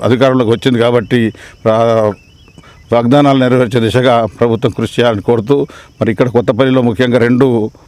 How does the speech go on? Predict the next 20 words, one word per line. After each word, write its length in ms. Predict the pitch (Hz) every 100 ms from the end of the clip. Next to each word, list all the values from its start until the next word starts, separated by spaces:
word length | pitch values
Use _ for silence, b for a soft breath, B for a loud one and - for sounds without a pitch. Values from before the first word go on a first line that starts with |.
| -
మరి 120 | 113 -
సెంటర్లు 320 | 117 131 123 123
ఉన్నాయి. 160 | 131
ఇక్కడ 160 | 120 120 113
డీసీఎంఎస్ 440 | 120 110 123 123 113
వర్క్ 160 | 113 98
ద్వారా 260 | 117 127 120 113 b -
రెండు 160 | 113 123 120
కొనుగోలు 320 | 120 131 107
సెంటర్లు 260 | 120 127 113
ఉన్నాయి. 240 | 123 113 110 B B B B
కానీ 120 | 131 117
ప్రతిసారి 440 | 113 127 135 151 156
వీళ్ళకి 240 | 139 139 120
ఏందంటే 380 | 127 123 110 120 117 113 B -
మరి 120 | 110 113
వడ్లు 180 | 131 139
పోసుకోవడానికి 520 | 135 131 131 131 123 113 -
స్థలం 300 | 123 151 139
లేదు. 220 | 113 92